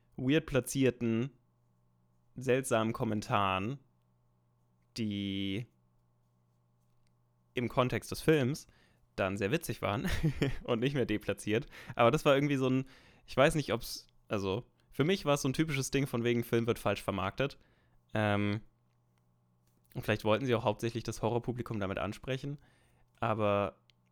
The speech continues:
ja, ich, ich fand ihn dann auch, keine Ahnung, richtig witzig.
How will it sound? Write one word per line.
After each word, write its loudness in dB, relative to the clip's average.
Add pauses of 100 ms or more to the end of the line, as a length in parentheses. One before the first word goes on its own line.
ja, 0
ich, -8
ich -12
fand 2
ihn -4 (1300)
dann 0
auch, -2 (480)
keine -4
Ahnung, 0
richtig -6
witzig. -6